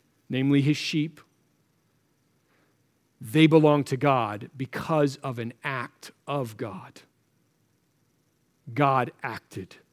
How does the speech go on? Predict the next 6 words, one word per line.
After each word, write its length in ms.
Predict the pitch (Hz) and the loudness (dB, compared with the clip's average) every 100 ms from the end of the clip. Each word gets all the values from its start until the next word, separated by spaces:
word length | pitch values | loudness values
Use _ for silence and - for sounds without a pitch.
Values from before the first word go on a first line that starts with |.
| _ _ | _ _
God 340 | 135 135 120 131 | -2 -2 -4 2
gave 340 | 151 156 123 | 6 6 2
them 280 | 135 123 120 _ _ _ | -4 -4 -6 _ _ _
to 280 | - 175 160 | -2 0 2
his 220 | 135 131 | 0 -2
Son. 420 | - 156 135 123 | -2 -2 -2 -2